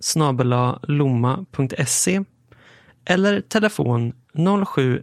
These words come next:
tre tre fyrtioett sexton sjuttioett. Corina stavas C O R I N A, punkt Karlgren med C även där. C A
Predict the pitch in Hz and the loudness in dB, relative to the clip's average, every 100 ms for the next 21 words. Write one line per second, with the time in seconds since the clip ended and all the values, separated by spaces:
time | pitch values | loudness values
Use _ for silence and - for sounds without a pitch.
0 | _ - 180 196 - 131 123 123 - _ | _ -4 -2 -2 -2 0 0 -2 -8 _
1 | - 190 190 165 139 - - - _ _ | -6 -4 0 0 0 -4 -16 -16 _ _
2 | - 151 - - 123 120 120 _ _ - | -4 -4 -2 -4 -2 -2 -4 _ _ -6
3 | 127 123 127 127 120 _ - _ _ _ | -6 -4 -2 -2 -4 _ -18 _ _ _
4 | _ _ _ _ _ - - - 135 123 | _ _ _ _ _ -18 -6 0 2 2
5 | 120 123 175 - - - 175 147 151 - | 2 2 0 -2 -8 0 0 2 0 -2
6 | - - - 196 208 - 151 139 139 _ | -2 0 2 2 0 0 0 2 0 _
7 | 165 170 175 - _ 147 127 127 - 131 | 0 2 -2 -8 _ 0 2 -2 -2 0
8 | 120 117 - 190 202 202 - _ _ _ | 0 -2 0 2 2 0 -4 _ _ _
9 | _ - - 226 220 214 - - _ _ | _ -20 -2 2 2 -2 -10 -14 _ _
10 | - 180 160 123 120 131 131 131 135 - | -2 2 2 2 0 2 2 0 -2 -2
11 | 131 123 120 - - 175 147 - 151 127 | 0 0 0 -2 0 0 -4 -4 -2 0
12 | 120 120 165 160 - - - - - 202 | 0 0 0 0 -8 -20 -10 -6 0 0
13 | 202 190 _ _ 139 127 | 0 -4 _ _ 0 0